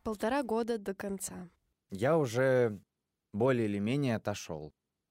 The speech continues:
Speaker 2: Прожил всю ту ситуацию, отрефлексировал хорошенько,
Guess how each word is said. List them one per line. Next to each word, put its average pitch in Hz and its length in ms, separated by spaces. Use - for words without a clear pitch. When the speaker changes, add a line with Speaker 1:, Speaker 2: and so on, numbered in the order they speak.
Speaker 2:
Прожил 107 800
всю 95 680
ту 101 160
ситуацию, 95 1120
отрефлексировал 95 1120
хорошенько, 90 800